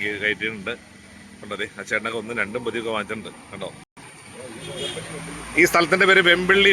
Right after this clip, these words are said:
നോർത്ത്. കണ്ടോ, ദേ എല്ലാവരും അവിടെ കരിമ്പ് ശർക്കര വാങ്ങിക്കാൻ വേണ്ടി നിൽക്കുവാണ്. നമ്മുടെ ചേട്ടൻ, ചേട്ടാ, ഇത് എന്നാട്ടാ വിലേന്? നൂറ്റി എഴുപത് കിലോയ്ക്ക് അല്ലേ? ആ, നൂറ്റി എഴുപത്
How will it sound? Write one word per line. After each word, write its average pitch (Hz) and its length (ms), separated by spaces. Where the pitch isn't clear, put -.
നോർത്ത്. 160 320
കണ്ടോ, 123 220
ദേ 107 60
എല്ലാവരും 123 380
അവിടെ 120 200
കരിമ്പ് 110 320
ശർക്കര 120 320
വാങ്ങിക്കാൻ 110 300
വേണ്ടി 110 180
നിൽക്കുവാണ്. 107 360
നമ്മുടെ 113 300
ചേട്ടൻ, 113 260
ചേട്ടാ, 147 160
ഇത് 185 100
എന്നാട്ടാ 190 280
വിലേന്? 190 280
നൂറ്റി 139 220
എഴുപത് 131 240
കിലോയ്ക്ക് 135 320
അല്ലേ? 151 120
ആ, 117 160
നൂറ്റി 107 220
എഴുപത് 95 180